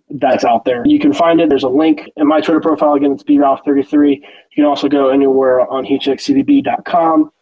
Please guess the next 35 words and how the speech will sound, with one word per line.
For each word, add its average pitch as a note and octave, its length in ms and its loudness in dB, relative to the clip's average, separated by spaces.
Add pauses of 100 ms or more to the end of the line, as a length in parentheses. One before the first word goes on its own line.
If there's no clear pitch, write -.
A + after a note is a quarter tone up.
(300)
Three C#3+ 160 0
Man C3 280 -2
Weave, D#3 380 4
Field C#3 240 -2
sixty-eight, C#3 560 0
Verbal D3 240 0
Commits, C#3+ 560 -2 (300)
uh, C#3+ 60 -2
all C#3 200 2
that's C3+ 280 0
there. C3 360 0 (220)
Make D#3+ 160 0
sure G#3+ 120 0
you, G#3 160 2
if G3+ 100 0
you, G#3+ 100 0
if G#3 160 -2
you G3+ 80 2
can A3+ 220 0
get G#3+ 120 2
it G#3+ 80 0
in, G#3+ 140 -2
in G3 80 -8
the F3+ 40 -6
next F3+ 220 -6
twenty-four F3+ 380 -8
hours, D3+ 180 -6
I D3 60 -10
would D3 160 -12
do D#3+ 180 -2
so D3 140 -14
using C3+ 240 -14
promo D3 280 -12
code C#3 240 -12
hoops. - 420 -12